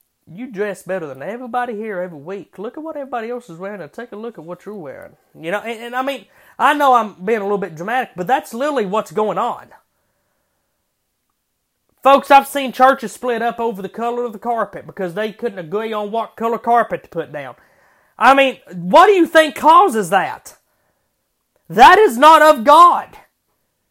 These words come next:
Catholic couple sues Massachusetts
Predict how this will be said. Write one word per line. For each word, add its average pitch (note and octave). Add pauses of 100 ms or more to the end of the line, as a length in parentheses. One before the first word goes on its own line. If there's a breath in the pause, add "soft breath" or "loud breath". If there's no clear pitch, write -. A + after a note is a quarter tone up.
(960)
Catholic C#4+
couple B3+
sues C4+
Massachusetts B3